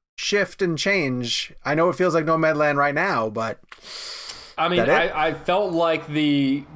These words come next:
Speaker 2: the major, not that it has won anything yet, but the major competitor for Nomadland was Chicago Seven.
Speaker 1: Okay.
Speaker 2: And Sorkin not getting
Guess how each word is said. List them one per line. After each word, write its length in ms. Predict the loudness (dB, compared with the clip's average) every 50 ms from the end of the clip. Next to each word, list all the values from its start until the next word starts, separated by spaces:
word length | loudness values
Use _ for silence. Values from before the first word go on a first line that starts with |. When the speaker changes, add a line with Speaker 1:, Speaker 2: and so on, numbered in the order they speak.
| -6
Speaker 2:
the 100 | -4 -2
major, 680 | 0 0 0 0 0 0 0 0 0 0 0 0 0 -2
not 260 | -2 0 0 0 0
that 80 | 0 0
it 100 | 0 0
has 240 | 0 -2 -2 -2 -2
won 240 | -2 -2 -2 -2
anything 380 | -2 -2 -4 -4 -4 -4 -4 -4
yet, 300 | -4 -4 -2 -4 -4 -6 -12 -20 _ _ _ _ _ -2
but 160 | -2 -2 0
the 80 | 0
major 920 | 0 0 0 0 0 0 0 -2 0 0 2 2 2 2 2 0 -2 -4 -8 -16 -20 _ _ _ _ _ _ -8
competitor 500 | -8 -6 -2 -2 0 0 2 0 0 0
for 140 | 0 -2
Nomadland 640 | -2 0 0 0 0 0 0 0 0 0 0 0 0
was 400 | 0 0 0 0 -4 -8 -14 -18 -20 _ _
Chicago 420 | -12 -10 -6 -2 0 0 0 0 0
Seven. 400 | 0 0 -2 0 0 -2 -6 -8 -14 -20 _ _ _ -8 -6
Speaker 1:
Okay. 200 | -2 -2 0 0
Speaker 2:
And 240 | 0 0 -2 -2 -4
Sorkin 600 | -6 -4 -2 0 0 0 0 0 0 0 0 0
not 280 | 0 0 0 0 -2 -2
getting 400 | -2 -2 0 -2 -2 -4 -6